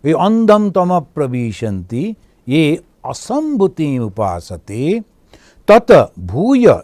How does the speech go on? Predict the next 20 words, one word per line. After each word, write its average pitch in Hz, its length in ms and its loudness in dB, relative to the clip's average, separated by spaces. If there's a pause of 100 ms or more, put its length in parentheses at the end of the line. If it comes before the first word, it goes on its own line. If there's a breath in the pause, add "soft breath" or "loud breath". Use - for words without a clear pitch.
ইবতে 170 760 2
তমো 123 500 0 (320)
যয়ু 123 420 0 (320)
সম্ভূত্যাম 143 1300 -2
রতাঃ। 139 760 -2 (360)
এবারে 196 200 2
শব্দ 175 380 -2
দুটো 190 220 -4
পাল্টে 147 360 0
গেল, 71 160 -10 (1900)
বিদ্যা 175 540 2
অবিদ্যা 165 440 2
এটা 156 220 2
হলো 135 340 -2
না, 98 200 -6
এবারে 165 260 0
হচ্ছে 185 240 -4
সম্ভূতি 160 580 -2
এবং 190 260 0
অসম্ভূতি। 104 680 -8